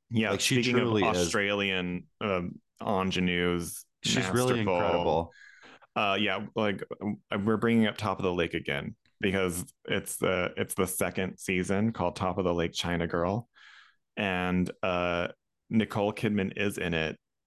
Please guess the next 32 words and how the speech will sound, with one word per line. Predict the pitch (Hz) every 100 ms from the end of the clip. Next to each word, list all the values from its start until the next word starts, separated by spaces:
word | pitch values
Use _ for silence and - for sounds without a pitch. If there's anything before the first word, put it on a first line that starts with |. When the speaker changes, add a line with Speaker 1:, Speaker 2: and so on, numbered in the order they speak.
| -
Speaker 1:
and | 95 90 92
she | - - 98 95
is | 95 92 92 - -
trying | - 92 87 90
to, | 92 90 85 - _ _ _ _ _ _ _ _ 110
to | - 101 87 73 - _ _ - 110
do | 95 98
a | 90
character, | - 90 90 - 117 120 120 _ _ _ _ _ _ _ _
and | 101 95 90 - - - _ -
it's | 98 104
not | 98 98
as | 101
effective | 98 - 92 - 87 85
as | 82
that | - 80 78 - -
prosthetic | 87 71 80 78 76
nose, | 80 73 64 65 - -
I | 90
Speaker 2:
Oh, | 78
Speaker 1:
have | 120
to | 85
Speaker 2:
whoops. | 76
Speaker 1:
say. | 82 76 71 67 - _
Speaker 2:
Oopsies. | - - -
Speaker 1:
And | 98
you | 95
have | 92
to | 104
check | - 104 113
it | 104
out, | 73 60